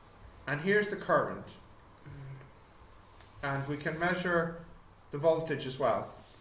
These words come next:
And we're going to make a graph. And here I put voltage, and here I put charge. Okay, so just to keep it easy, let's say the current is one amp.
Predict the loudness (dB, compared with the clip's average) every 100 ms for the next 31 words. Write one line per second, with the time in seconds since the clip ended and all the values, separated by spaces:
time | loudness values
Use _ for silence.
0 | -20 -20 -20 -20 -14 -10 -6 -4 -2 2
1 | 2 2 2 0 0 4 4 4 -2 -10
2 | -18 -20 -20 -20 -20 -20 -20 -10 -4 0
3 | 4 6 6 2 -2 2 4 2 -2 -6
4 | -8 -14 -8 -4 2 6 6 6 -2 -2
5 | 2 6 8 6 4 -2 -6 -12 -16 -20
6 | -20 -20 -20 -20 -20 -20 -20 -20 -20 -20
7 | -10 -8 -6 -8 -12 2 4 6 2 2
8 | 0 0 0 -2 -2 0 -2 -2 -8 -14
9 | 0 0 2 2 2 0 -2 0 2 2
10 | 2 -2 -2 -2 -4 -2 0 0 0 0
11 | -2